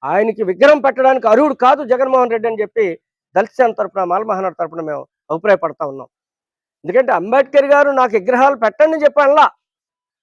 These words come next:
నేను ఏదైతే ఈ సమాజంలో సమత, మమత, మానవత విలువలు, liberty, equality, fraternity and justice, నాలుగు స్తంభాల ప్రజాస్వామ్యాన్ని ఈ దేశానికి రాజ్యాంగం ద్వారా అందించానో, ఈ నాలుగు, ఉమ్, ప్రజాస్వామ్య విలువల్ని ప్రజలందరికీ ఇవ్వాలనేటువంటి ఆ మహనీయుని ఆశయం.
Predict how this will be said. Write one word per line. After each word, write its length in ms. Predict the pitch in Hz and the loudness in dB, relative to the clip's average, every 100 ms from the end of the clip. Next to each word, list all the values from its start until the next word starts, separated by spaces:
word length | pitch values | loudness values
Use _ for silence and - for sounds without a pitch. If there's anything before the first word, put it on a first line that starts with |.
| _ _ _ _ | _ _ _ _
నేను 260 | 156 220 254 | 0 4 6
ఏదైతే 400 | 269 311 311 311 311 | 6 6 4 4 2
ఈ 40 | |
సమాజంలో 640 | 240 262 285 302 294 302 294 | 2 2 2 4 2 2 2
సమత, 320 | 262 277 285 | 0 0 0
మమత, 360 | 285 262 269 285 | 0 0 0 -2
మానవత 440 | 269 254 285 277 | 0 2 2 0
విలువలు, 300 | 254 226 170 | 0 0 -2
liberty, 440 | 147 226 285 247 294 | -2 -2 -2 -8 -10
equality, 340 | 254 285 285 | -2 0 0
fraternity 440 | 294 262 254 294 285 | -2 -2 -2 -2 -2
and 100 | 240 | 0
justice, 440 | 277 - - 254 - _ _ _ - | -2 -2 -2 -2 -4 _ _ _ 0
నాలుగు 340 | 185 285 320 | 4 4 2
స్తంభాల 520 | 269 277 269 269 262 | 0 0 2 4 4
ప్రజాస్వామ్యాన్ని 960 | 254 214 262 302 285 277 262 254 240 220 156 _ - | 2 2 4 4 2 0 2 2 2 0 -2 _ -8
ఈ 60 | 208 | 2
దేశానికి 460 | 220 262 269 247 | 4 4 2 2
రాజ్యాంగం 420 | 220 233 240 254 240 | 2 2 4 2 2
ద్వారా 180 | 233 | 2
అందించానో, 520 | 190 214 254 240 233 294 _ _ _ _ _ _ _ - | 0 -4 -4 0 2 0 _ _ _ _ _ _ _ -6
ఈ 140 | 262 | -4
నాలుగు, 440 | 285 202 277 339 330 302 262 _ - | 0 4 4 4 4 2 0 _ -8
ఉమ్, 300 | 226 208 196 - | -8 -6 -8 -2
ప్రజాస్వామ్య 560 | 214 311 330 320 320 | 4 4 6 4 4
విలువల్ని 400 | 302 277 349 359 | 2 0 2 0
ప్రజలందరికీ 560 | 339 269 330 330 370 330 | 2 4 6 4 2 0
ఇవ్వాలనేటువంటి 680 | 330 339 330 311 285 302 311 | 4 4 6 2 0 0 0
ఆ 60 | |
మహనీయుని 380 | 285 285 311 320 | 2 2 2 2
ఆశయం. 360 | 294 311 311 | 2 0 -2